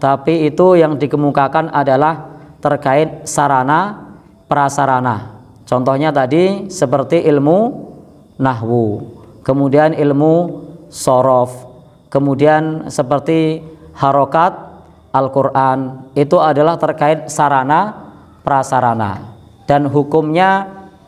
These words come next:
sarana prasarana itu sesuai dengan tujuannya. Al-wasailu laha ahkamul maqasid. Nah,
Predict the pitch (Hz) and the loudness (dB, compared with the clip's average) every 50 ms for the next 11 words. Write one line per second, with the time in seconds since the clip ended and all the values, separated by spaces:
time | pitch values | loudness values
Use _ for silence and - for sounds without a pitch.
0 | _ _ - - - 160 156 160 156 156 156 151 - 156 156 151 - 160 151 147 | _ _ -6 -2 0 2 2 2 2 2 0 0 0 0 0 0 0 0 2 2
1 | 151 151 151 147 143 147 143 147 185 185 180 185 180 180 - - - - - - | 2 2 0 -2 -2 -2 -2 0 2 2 2 2 2 -2 -4 -10 -16 -18 -20 -20
2 | - - - - 160 156 - - 160 165 170 165 156 143 151 165 180 202 220 226 | -20 -10 -4 -2 -2 -2 0 0 0 2 2 2 0 2 2 2 2 0 -2 -8
3 | - - - - - - - - - _ - 165 156 156 - 147 147 139 143 156 | -12 -14 -18 -20 -20 -20 -20 -20 -10 _ -2 0 0 2 4 4 4 4 4 2
4 | 160 151 139 120 - - - - - - - 160 156 156 151 147 147 151 - 170 | 2 0 0 -2 -4 -10 -14 -10 -4 0 0 2 2 2 2 2 2 0 0 0
5 | 170 - 160 156 170 165 160 151 151 156 156 - 147 147 - - 147 143 143 143 | 0 0 0 0 0 2 2 2 2 2 0 0 -2 -2 -2 -2 -2 -2 -2 -2
6 | 139 135 135 131 - 139 127 - - 139 123 123 - - - 104 92 82 - 73 | -2 -2 -4 -2 0 0 -2 0 -2 -4 -6 -6 -8 -12 -12 -12 -12 -12 -12 -14
7 | 73 - | -16 -18